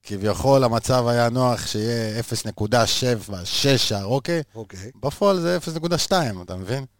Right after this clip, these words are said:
Speaker 1: אם שחקן לא בפורמה, אז זאת אומרת שכמו כל מספר מאחוריו יש איזה
Speaker 2: שזה,
Speaker 1: סיפור
Speaker 2: כן,
Speaker 1: לבדוק.
Speaker 2: שזה תלוי, זה תלוי בהמ-, בהמון, אה, בהמון
Speaker 1: עכשיו,
Speaker 2: דברים.
Speaker 1: אם אתה מקשר את זה עם לוסיו,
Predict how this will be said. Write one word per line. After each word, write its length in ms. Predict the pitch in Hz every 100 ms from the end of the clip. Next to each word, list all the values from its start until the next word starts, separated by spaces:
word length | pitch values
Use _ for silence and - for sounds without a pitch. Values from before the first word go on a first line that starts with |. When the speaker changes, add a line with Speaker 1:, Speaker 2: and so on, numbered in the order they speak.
| _ _ _ _
Speaker 1:
אם 60 | 110
שחקן 340 | 113 - 123
לא 80 | 113
בפורמה, 600 | 104 98 107 92 87 85
אז 100 | 87
זאת 100 | -
אומרת 300 | 131 160 170
שכמו 760 | 156 151 147 139 127 - 151 156
כל 140 | 170
מספר 300 | 165 - 127
מאחוריו 400 | 117 101 113 120
יש 120 | 110
איזה 100 | 110 104
Speaker 2:
שזה, 80 |
Speaker 1:
סיפור 260 | - 110 113
Speaker 2:
כן, 60 | 107
Speaker 1:
לבדוק. 440 | 104 240 208 104
Speaker 2:
שזה 140 | 180
תלוי, 240 | 185 196 202
זה 120 | 165
תלוי 220 | 143 180
בהמ-, 280 | 170 160 160
בהמון, 360 | 139 147 156 156
אה, 120 | 143
בהמון 320 | 131 127 139
Speaker 1:
עכשיו, 180 | 135 120
Speaker 2:
דברים. 200 | 101 110
Speaker 1:
אם 60 | 135
אתה 120 | 139
מקשר 300 | 131 135 143
את 60 | 139
זה 100 | 143
עם 80 |
לוסיו, 420 | 165 208 - 123